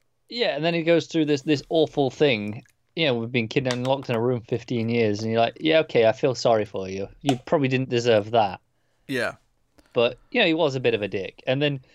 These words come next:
Speaker 1: the fact that, you know, it's like, "Okay, who did this?" And he lists off all these names of people that it could be. It's like, wow, you pissed off that many people to this extent.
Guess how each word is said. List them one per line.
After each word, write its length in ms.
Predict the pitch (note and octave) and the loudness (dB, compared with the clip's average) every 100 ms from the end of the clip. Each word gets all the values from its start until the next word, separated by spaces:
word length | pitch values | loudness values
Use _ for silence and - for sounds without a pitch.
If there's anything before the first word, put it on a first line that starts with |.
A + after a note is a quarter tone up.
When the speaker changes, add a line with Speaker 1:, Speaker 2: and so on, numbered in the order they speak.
| - - | -16 -6
Speaker 1:
the 60 | D3+ | -2
fact 280 | - F3 | 0 0
that, 160 | F3 D#3 _ | -2 -8 _
you 100 | E3 | -6
know, 80 | D3 | -4
it's 160 | B2 A#2 | -4 -2
like, 100 | C3 | -2
"Okay, 280 | C3 C3 G#2+ | -2 -2 -2
who 220 | - D3 | 0 0
did 220 | C3+ A#2 | 0 -2
this?" 260 | A2+ G#2 - C3+ | -4 -6 -4 -2
And 100 | C#3+ | 0
he 100 | C#3 | 0
lists 500 | C3 D3+ C#3 - - | 2 0 0 -4 -4
off 180 | - _ | -4 _
all 320 | D3+ C#3+ C#3 C3 | -4 -2 -2 0
these 320 | B2+ B2+ A#2 | 0 0 0
names 400 | B2+ B2 G#2 G2+ | 0 0 -2 -4
of 180 | G#2 - | -6 -4
people 260 | A2 - | -6 -2
that 120 | A2 G#2 | -2 -2
it 120 | - | -2
could 280 | - B2+ - | -2 -2 0
be. 300 | B2 G2 A2+ | 0 0 -4
It's 140 | A2 | -4
like, 160 | A#2+ - - _ _ _ _ | -4 -4 -18 _ _ _ _
wow, 360 | - C#3 B2+ G#2 | -2 2 2 0
you 200 | G#2 C#3 | -2 -4
pissed 380 | C#3 D#3+ D3 C#3+ | 0 0 2 0
off 160 | C3 | 0
that 220 | B2+ B2 C#3 | 0 0 0
many 200 | B2+ A#2 | -6 -6
people 400 | B2 B2 D3+ C3 | -6 -4 -4 -4
to 140 | G2+ | -4
this 260 | F#2+ G#2+ - | -2 -2 -4
extent. 520 | - - G#2+ G2 | -8 -4 -4 -4